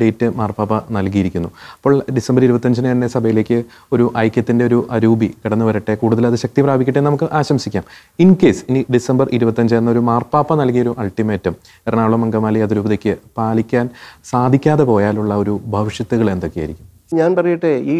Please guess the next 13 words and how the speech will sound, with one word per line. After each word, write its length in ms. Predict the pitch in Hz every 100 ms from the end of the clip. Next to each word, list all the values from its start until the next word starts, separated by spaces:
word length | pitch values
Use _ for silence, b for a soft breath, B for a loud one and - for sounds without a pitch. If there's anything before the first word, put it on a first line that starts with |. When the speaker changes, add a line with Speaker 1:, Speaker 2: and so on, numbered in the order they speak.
| 151
Speaker 2:
ഡിസംബർ 380 | - 147 156 160
ഇരുപത്തഞ്ച് 480 | 151 156 - 151 - 160
എന്ന് 120 | 160
പറയുന്നത് 380 | 151 147 147 147 160
ഇവിടുത്തെ 320 | 135 151 - 196
അച്ഛന്മാർ 300 | 190 165 185 185
തന്നെയും 300 | 180 185 196 190
പ്രപ്പോസ് 320 | 165 190 -
ചെയ്തിട്ടുണ്ട്. 420 | 185 185 185 190 147 _ _ _ _ _ _ _ _ _ _ _ _ _ _ - _
അപ്പം 120 | 117 143
ഇത് 80 | 175 147
മാർപ്പാപ്പ 400 | 127 - 156 196 196 247 _ _ _ _ _ _
പറഞ്ഞു 320 | 123 147 175